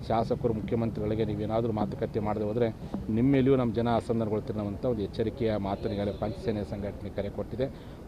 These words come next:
ವಕೀಲರು ಸಹ ತಮಗಾದಂಥ ಅವಮಾನ ಪ್ರತಿಭಟಿಸಿ ಏನು ಸೆಪ್ಟೆಂಬರ್ ಹನ್ನೊಂದಕ್ಕೆ ರಾಜ್ಯ ಮಟ್ಟದ ವಕೀಲರ ಮೀಸಲಾತಿ ಬೃಹತ್ ಸಮಾವೇಶವನ್ನು ಬೆಳಗಾವಿ ಮಾಡಲಿಕ್ಕೆ ಅವರು ಸಿದ್ಧತೆ ಮಾಡ್ಕೊಂಡಿದ್ದಾರೆ. ನನ್ನ ಉದ್ದೇಶ ಏನಪ್ಪ ಅಂದರೆ ನಮ್ಮ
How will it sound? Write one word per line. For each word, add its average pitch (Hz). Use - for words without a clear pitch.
ವಕೀಲರು 151
ಸಹ 104
ತಮಗಾದಂಥ 110
ಅವಮಾನ 113
ಪ್ರತಿಭಟಿಸಿ 117
ಏನು 113
ಸೆಪ್ಟೆಂಬರ್ 120
ಹನ್ನೊಂದಕ್ಕೆ 107
ರಾಜ್ಯ 101
ಮಟ್ಟದ 110
ವಕೀಲರ 107
ಮೀಸಲಾತಿ 107
ಬೃಹತ್ 113
ಸಮಾವೇಶವನ್ನು 101
ಬೆಳಗಾವಿ 104
ಮಾಡಲಿಕ್ಕೆ 98
ಅವರು 110
ಸಿದ್ಧತೆ 104
ಮಾಡ್ಕೊಂಡಿದ್ದಾರೆ. 101
ನನ್ನ 113
ಉದ್ದೇಶ 120
ಏನಪ್ಪ 120
ಅಂದರೆ 127
ನಮ್ಮ 123